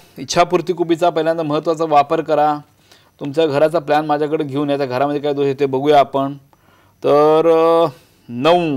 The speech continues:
नऊ, दहा, अकरा, बारा. ओके, म्हणजे आता शंभर टक्के लग्ना दृष्टिकोनातून हे पुढचं वर्ष या सहा महिने अतिशय उत्तम आहेत, काही प्रॉब्लेम नाही, फक्त आजपर्यंत झालेलं नाही. आता कधी होणार यासाठी मी सांगितले उपाय करा, प्लॅन घराचा मला पाठवा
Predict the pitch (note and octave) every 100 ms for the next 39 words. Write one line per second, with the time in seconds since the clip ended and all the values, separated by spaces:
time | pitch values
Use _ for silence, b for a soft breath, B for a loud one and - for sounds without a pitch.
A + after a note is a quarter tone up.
0 | A2 G2 G#2 C#3+ F3 F3 C#3+ C#3 D3+ D#3+
1 | C3+ - C#3+ C#3 D3 A2+ - _ _ b
2 | b b b b - - C3+ A#2+ A2+ C#3
3 | C#3+ C#3 D#3 F3 D#3 A#2+ C3 D3 E3 G#3
4 | G3 - F3 E3 D#3+ D#3+ E3+ D#3 D#3+ D3
5 | D3+ D3 C#3 D3 D3+ C#3 C3+ C#3+ C#3+ B2
6 | C3+ D3+ C3 C#3 D3+ C#3 C#3 C#3+ C3+ B2
7 | C#3 C#3+ C3+ F#3+ - b b - F#3 F#3+
8 | D#3 G#2 _ _ _ _ - C#3+ E3 F3
9 | F3 F3 C#3 C3+ C#3+ B2+ G#2 F#2 _ -
10 | C3 E3 E3+ E3+ C#3+ A2 G2 F#2 _ B2
11 | B2+ D3 C3+ C#3+ C#3 C3+ C3 B2+ - A#2+
12 | A2+ A2 E3+ _ b b b b _ -
13 | B2 C#3+ B2+ C3 C3 A#2+ A2+ - G#2 G#2
14 | B2+